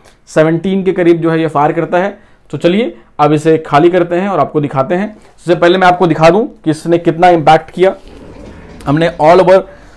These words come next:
scattered करके फाड़ा है और आप देख सकते हैं कि इसने इतना डैमेज किया है। बहुत से लोग सोचेंगे, "वाओ, क्या बात है, गन तो बहुत पावरफुल है।" But, uh, गाइस, इतना भी ये पावरफुल नहीं है, क्योंकि एक तो ये पेपर का है। अगर आप इंडियन से भी फायर करेंगे, इंडियन एयर गन से भी फायर करेंगे, सिंगल शॉट से,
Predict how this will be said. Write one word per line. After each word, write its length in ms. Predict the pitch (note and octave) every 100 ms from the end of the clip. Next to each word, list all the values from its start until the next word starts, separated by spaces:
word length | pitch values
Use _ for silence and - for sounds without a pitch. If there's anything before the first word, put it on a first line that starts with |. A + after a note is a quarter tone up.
| -
scattered 440 | - D#3+ D#3+ F#3+
करके 260 | F#3 F3 F#3+
फाड़ा 300 | F#3 D#3+ E3+
है 180 | E3 F3
और 180 | D#3+ D3+
आप 100 | D3
देख 160 | D3
सकते 260 | D#3+ D3+ -
हैं 100 | F3 - _
कि 60 | C#3
इसने 200 | D3 D3
इतना 300 | C#3 D3+ D3+ - - -
डैमेज 320 | A#2+ E3 F3
किया 240 | E3+ G3 F#3
है। 180 | G3+ G3+ _ _ _ _ _ _
बहुत 340 | C#3 D3+ G3+ G#3
से 80 |
लोग 140 | A#3 A#3
सोचेंगे, 320 | G3+ G3+ G#3+
"वाओ, 440 | F3+ F#3 G3+ G3
क्या 160 | F3+ F#3+
बात 260 | F3 F3+ F3
है, 80 |
गन 180 | F3+ F3
तो 60 | E3+
बहुत 200 | E3 E3
पावरफुल 360 | D3+ D3+ E3+ D#3+
है।" 240 | E3 E3 -
But, 240 | C#3 C3
uh, 160 | G3 D3+ D3+ -
गाइस, 360 | C#3 D#3+ E3+ - E3
इतना 260 | E3 G#3
भी 120 | G#3 G#3+
ये 80 |
पावरफुल 480 | G#3 D#3 D#3+ E3+ F3+
नहीं 220 | D#3 E3
है, 160 | E3+ E3+ F3 - - _
क्योंकि 300 | - E3 F3+
एक 120 | F3+ F3
तो 80 | F#3+
ये 160 | F#3+ F#3+ -
पेपर 260 | E3 E3 F#3+
का 120 | G3
है। 200 | F#3 A#3+ - -
अगर 180 | D3+ E3
आप 200 | F3 E3+
इंडियन 320 | F3 F#3 G#3
से 160 | G3+ G3+
भी 120 | F#3
फायर 280 | G3 D#3+ E3+
करेंगे, 340 | E3 E3+ E3+
इंडियन 320 | F3 D#3+ E3 E3
एयर 120 | D#3+
गन 160 | D#3+ E3
से 120 | E3
भी 60 |
फायर 240 | D#3+ C#3+ C#3+
करेंगे, 300 | D3+ D#3+ F3
सिंगल 300 | E3+ D#3 E3
शॉट 220 | D#3+ D3+
से, 220 | F3 F#3+